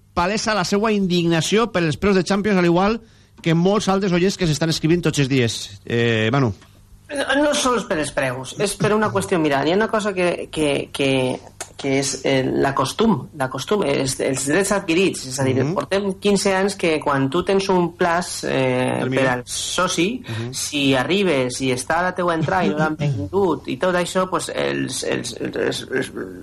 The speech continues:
Speaker 2: les condicions se respecten. Entonces, n'hi ha moltes coses. Una, els preus dels, dels, pa-, dels packs són una barbaritat. Dos,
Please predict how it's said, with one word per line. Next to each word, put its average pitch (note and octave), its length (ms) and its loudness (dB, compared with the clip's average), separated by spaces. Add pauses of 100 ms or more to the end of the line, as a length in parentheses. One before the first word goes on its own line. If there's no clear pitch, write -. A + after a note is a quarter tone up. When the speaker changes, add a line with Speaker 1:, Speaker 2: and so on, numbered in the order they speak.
(240)
Speaker 2:
les D3+ 200 0
condicions D#3+ 540 2
se - 160 -4
respecten. - 480 -6 (400)
Entonces, E3 240 -2
n'hi F3 120 0
ha A3 60 0
moltes F#3 440 -2
coses. - 320 -10
Una, C#3+ 340 -2 (240)
els D3 160 -2
preus G3 180 2
dels, G3+ 280 -2
dels, C#3+ 220 -4
pa-, - 180 -8
dels C3 260 -4
packs F#3+ 300 -2
són F3 260 -4
una C#3 180 -2
barbaritat. B2 480 -4 (240)
Dos, C#3 520 -2